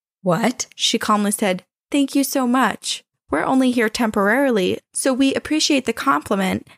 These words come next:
Speaker 2: but please don't scare us." And then she said a prayer. Her family avoided the bathroom for a few days, and a few nights
Speaker 1: Oh
Speaker 2: later,
Speaker 1: my
Speaker 2: her husband was taking a shower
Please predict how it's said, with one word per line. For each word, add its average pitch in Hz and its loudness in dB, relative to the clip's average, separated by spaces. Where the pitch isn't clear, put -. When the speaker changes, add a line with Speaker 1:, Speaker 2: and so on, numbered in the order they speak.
Speaker 2:
but - -4
please 294 2
don't - -4
scare 185 -2
us." - -10
And 220 2
then 214 0
she - 0
said 185 -2
a - -4
prayer. - -10
Her 214 -2
family 202 2
avoided 190 2
the 208 -12
bathroom 185 -4
for 175 -2
a 180 -2
few 185 -2
days, 180 0
and 185 -2
a 180 0
few 196 -4
nights 202 0
Speaker 1:
Oh 240 2
Speaker 2:
later, 622 2
Speaker 1:
my - -8
Speaker 2:
her 233 0
husband 190 -2
was 214 -2
taking 208 -2
a 254 -4
shower 254 0